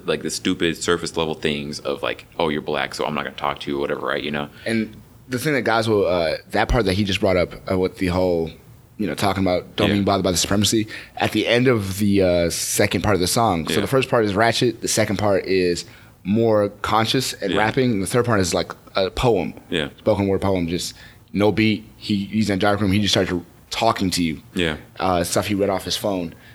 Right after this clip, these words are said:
Speaker 2: like, his own thoughts. And his thoughts are, they're actually, they're
Speaker 1: I thought it was legit. I
Speaker 2: they were
Speaker 1: thought it was,
Speaker 2: good.
Speaker 1: I thought it was really legit,
Speaker 2: He
Speaker 1: so.
Speaker 2: made, he made sense. He made a lot of sense.
Speaker 1: Yeah.
Speaker 2: And again, I was impressed 'cause I was, like, eighteen.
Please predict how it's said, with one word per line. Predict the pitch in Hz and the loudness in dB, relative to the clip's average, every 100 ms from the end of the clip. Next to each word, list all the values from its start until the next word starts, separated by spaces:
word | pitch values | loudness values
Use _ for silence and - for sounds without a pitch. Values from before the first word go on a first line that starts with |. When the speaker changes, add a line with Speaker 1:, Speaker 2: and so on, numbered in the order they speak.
| - - - | -20 -14 -8
Speaker 2:
like, | 82 | -4
his | 104 98 | -4 -2
own | 95 | -4
thoughts. | 85 104 78 - - - - | -2 -2 -2 -4 -10 -12 -6
And | 101 | -2
his | 107 101 | -2 -2
thoughts | - 113 110 | 0 0 2
are, | 104 90 85 | 2 2 0
they're | 101 | -2
actually, | 101 131 - 143 110 - - - - - _ _ | 0 0 0 0 -2 -8 -20 -20 -20 -20 _ _
they're | - 101 95 - - - - - - | -2 0 -2 -8 -20 -20 -20 -20 -4
Speaker 1:
I | 190 | 0
thought | 185 | 2
it | |
was | 110 | 2
legit. | 85 69 60 | 0 -4 -4
I | 143 | -2
Speaker 2:
they | |
were | |
Speaker 1:
thought | - 139 | 0 2
it | 123 | 2
was, | 95 | 0
Speaker 2:
good. | 82 | -2
Speaker 1:
I | |
thought | 156 143 | 0 2
it | |
was | 110 87 | 2 0
really | 78 | -2
legit, | 65 - 65 | -2 -4 -2
Speaker 2:
He | 127 | 0
Speaker 1:
so. | 139 | 2
Speaker 2:
made, | 135 - | 0 -4
he | 127 185 | -4 0
made | 208 | 2
sense. | - 180 107 - | 2 0 0 -2
He | 165 | 0
made | 143 | 2
a | |
lot | 110 110 127 | 2 2 0
of | |
sense. | - 165 123 | 0 -2 -2
Speaker 1:
Yeah. | 90 78 69 | -2 -2 -2
Speaker 2:
And | 131 | -4
again, | 127 151 | 0 2
I | 110 | 2
was | 131 | 0
impressed | 113 110 143 139 | -2 -2 0 0
'cause | - | 0
I | |
was, | 98 | -4
like, | 82 | -2
eighteen. | 95 - 127 110 | -2 -2 -2 -2